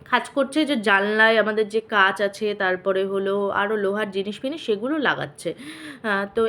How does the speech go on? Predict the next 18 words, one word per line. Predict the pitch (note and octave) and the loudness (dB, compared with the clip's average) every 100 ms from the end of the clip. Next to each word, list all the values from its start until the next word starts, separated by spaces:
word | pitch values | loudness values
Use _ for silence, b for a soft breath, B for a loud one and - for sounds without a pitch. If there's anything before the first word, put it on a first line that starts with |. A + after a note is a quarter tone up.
| - | 4
এই | A3+ C#4+ D4+ | 4 6 2
করতে | B3+ A#3 - C#4 | 4 2 4 2
করতে | C#4 C4+ A#3 | 4 2 0
ঘর | G3 F#3+ G3+ A#3+ | -2 0 2 2
পরিষ্কার | B3+ B3+ C4 - C4+ C4 | 2 0 0 -4 0 2
করা, | C4 B3 B3+ | 2 2 0
সিঁড়ি | - G#3 C4 | -2 -2 0
পরিষ্কার | C4 C4 B3+ - B3 B3 | 2 0 -2 -2 -2 0
করা, | B3+ B3+ B3 | -2 0 -2
আমরা | A3 A#3+ | -2 -4
পাগলা | - G#3+ G#3+ A#3 B3+ | 0 0 2 2 2
হয়ে | B3 A#3 | 2 2
গেছি, | A#3+ B3+ C4 | 0 -4 -4
কারণ | G#3+ G3 | -2 -2
এইটা | G3+ G3+ G3 | -2 -2 -4
সন্ধেবেলাতে | - G3+ G#3 A3+ A#3 A#3+ B3+ | -4 -4 -2 0 0 0 -2
সমস্ত | A#3+ G3 G3+ A3 | -2 -4 -4 -4
কিছু, | A3 A3 - B3 | -4 -6 -6 -6